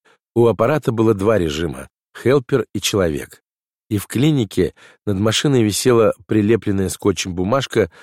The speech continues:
с рукописной красной надписью: "Перед операцией проверить режим". Как снять автоматическую блокировку, он помнил. Дмитрий готовился к процедуре тщательно,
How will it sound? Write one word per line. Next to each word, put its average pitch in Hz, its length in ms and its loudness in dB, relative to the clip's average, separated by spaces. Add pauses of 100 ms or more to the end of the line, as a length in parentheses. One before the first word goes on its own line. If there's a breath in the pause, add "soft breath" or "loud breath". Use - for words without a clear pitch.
(140 loud breath)
с - 120 -14
рукописной 107 600 -2
красной 92 400 -2
надписью: 78 640 -8 (520)
"Перед 104 280 2
операцией 110 800 0 (140)
проверить 98 560 0
режим". 76 500 -6 (1080)
Как 135 220 0
снять 131 300 0
автоматическую 104 680 -2
блокировку, 117 680 0
он 104 240 -2
помнил. 57 520 -4 (1000)
Дмитрий 143 440 2
готовился 117 520 2
к - 60 -20
процедуре 95 500 -2
тщательно, 110 800 -2